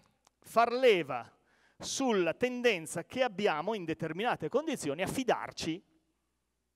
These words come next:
di ciò che ci viene detto, ciò che ci viene chiesto. Avete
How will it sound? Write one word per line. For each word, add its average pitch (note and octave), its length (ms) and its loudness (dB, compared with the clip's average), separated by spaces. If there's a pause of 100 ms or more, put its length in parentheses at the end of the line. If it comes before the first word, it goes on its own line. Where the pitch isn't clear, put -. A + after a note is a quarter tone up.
(460)
di G#3 360 -4 (260)
ciò G3 160 2
che F#3 140 -8
ci - 140 -4
viene E3+ 260 -4
detto, D#3+ 540 -4
ciò E3+ 160 -2
che D#3 160 -6
ci - 120 -12
viene C#3+ 240 -8
chiesto. B2 520 -14 (1700)
Avete D3+ 460 -6